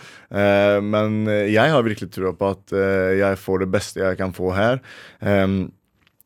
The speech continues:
hvis jeg hadde dratt til et av de store gymmene i U S A, så hadde det vært jeg og tretti andre profffightere, ikke sant? Eh, og her så får jeg all oppmerksomhet som jeg trenger. Alle coachene,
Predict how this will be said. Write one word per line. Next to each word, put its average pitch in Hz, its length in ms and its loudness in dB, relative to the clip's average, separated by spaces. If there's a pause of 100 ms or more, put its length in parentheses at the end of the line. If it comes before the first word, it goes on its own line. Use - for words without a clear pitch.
(140)
hvis 107 160 -2
jeg 117 80 6
hadde 135 100 4
dratt 120 200 0
til 113 100 -4
et 110 140 -2
av 107 40 0
de 101 80 -2
store 101 300 -2
gymmene 95 340 -2
i 110 80 0
U 104 60 0
S - 140 -6
A, 120 180 0
så 113 160 -4
hadde 107 160 0
det 107 80 0
vært 98 160 -2
jeg 98 400 2
og 98 480 2
tretti - 400 -6
andre 90 380 -2
profffightere, 101 720 -2
ikke 107 100 -12
sant? 143 320 -2 (380)
Eh, 104 680 4
og 101 840 2
her 117 280 0
så 135 120 -4
får 120 140 2
jeg 98 160 4
all 131 160 0
oppmerksomhet 101 560 -6
som 98 120 -8
jeg 92 120 -6
trenger. 101 420 -2
Alle 110 220 -2
coachene, 107 540 -2